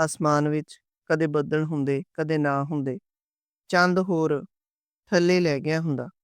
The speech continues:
ਪੌ ਹਾਲੇ ਪਾਟੀ ਨਹੀਂ ਸੀ ਕਿ ਉਹ ਉੱਠ ਕੇ ਬਹਿ ਗਿਆ। ਸਿਰਹਾਣੇ ਰੱਖੀ ਮੱਗੀ ਵਿੱਚੋਂ ਪਾਣੀ ਪੀਤਾ।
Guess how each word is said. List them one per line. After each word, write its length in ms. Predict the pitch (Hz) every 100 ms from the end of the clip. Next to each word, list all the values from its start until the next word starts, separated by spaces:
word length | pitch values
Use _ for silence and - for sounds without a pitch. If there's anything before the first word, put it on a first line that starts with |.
| _ _ _
ਪੌ 280 | 185 180 196
ਹਾਲੇ 400 | 190 160 160 165
ਪਾਟੀ 420 | 160 156 143 147
ਨਹੀਂ 200 | 143 147 160
ਸੀ 200 | 143 180 - _ _ _
ਕਿ 100 | 190
ਉਹ 140 | 196
ਉੱਠ 160 | 185 196
ਕੇ 160 | 180 165
ਬਹਿ 240 | 135 135
ਗਿਆ। 180 | 147 139 - _ _ _
ਸਿਰਹਾਣੇ 500 | - 185 180 170 170
ਰੱਖੀ 540 | 160 135 _ 151 151 190 _ 165
ਮੱਗੀ 380 | 170 170 185
ਵਿੱਚੋਂ 300 | 185 175 175 -
ਪਾਣੀ 260 | 143 139 147
ਪੀਤਾ। 380 | 151 - 143